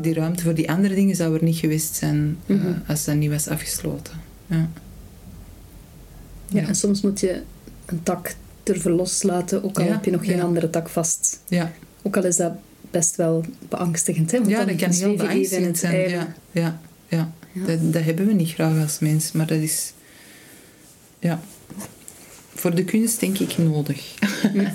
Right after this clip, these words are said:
Speaker 1: <laughs> Maar niet alleen voor de kunst, ook, ook in mensen hun leven, in eender welke job. Mensen die te lang angstig vasthouden aan een job die hun eigenlijk sloopt of, of, of hun mentaal onderuit haalt, terwijl ze,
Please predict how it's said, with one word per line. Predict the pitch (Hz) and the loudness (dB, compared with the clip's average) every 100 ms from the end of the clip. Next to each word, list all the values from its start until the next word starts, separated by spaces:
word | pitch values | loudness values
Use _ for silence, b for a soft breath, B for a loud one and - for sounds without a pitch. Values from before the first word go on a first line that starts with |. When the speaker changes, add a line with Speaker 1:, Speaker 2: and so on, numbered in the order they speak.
| - | -4
Speaker 1:
<laughs> | - | -2
Maar | 196 | 2
niet | 214 254 | 4 4
alleen | 240 208 | 4 4
voor | 170 | 2
de | |
kunst, | 165 175 196 - | 2 2 2 2
ook, | - 165 - - | 0 0 -2 -2
ook | 165 | -2
in | 196 | 2
mensen | 180 175 180 | 2 2 4
hun | 175 165 | 4 4
leven, | 156 170 196 175 165 - - - - | 4 2 0 0 2 0 -2 -2 2
in | 165 160 156 | 4 4 2
eender | 254 160 196 170 | 0 2 4 4
welke | 160 160 160 | 2 2 0
job. | - 196 - - | -2 -4 -4 0
Mensen | 180 165 170 | 0 2 0
die | |
te | 165 165 | 0 0
lang | 165 170 180 175 B B B B B B | 0 2 0 0 B B B B B B
angstig | 175 180 - 165 165 | 0 2 2 0 0
vasthouden | 180 175 175 170 165 | -2 -2 0 2 4
aan | 165 | 4
een | 160 | 4
job | 165 175 175 | 2 -2 0
die | 165 | 2
hun | 160 160 | 4 4
eigenlijk | 165 165 160 156 - - | 2 2 2 0 -6 -6
sloopt | - - 170 190 196 170 | -4 -2 0 -2 -2 -4
of, | 165 | -2
of, | 156 160 - | -2 -2 -4
of | 156 160 | -4 -2
hun | 170 160 160 160 B B B | 2 4 4 0 B B B
mentaal | 170 160 160 160 | 0 2 2 0
onderuit | 165 160 156 156 175 | 2 2 2 0 -2
haalt, | 175 175 180 180 - B B B B - | -4 -2 -2 -4 -12 B B B B -10
terwijl | - 165 160 156 | -2 0 2 2
ze, | 151 151 147 147 143 | 2 2 2 2 2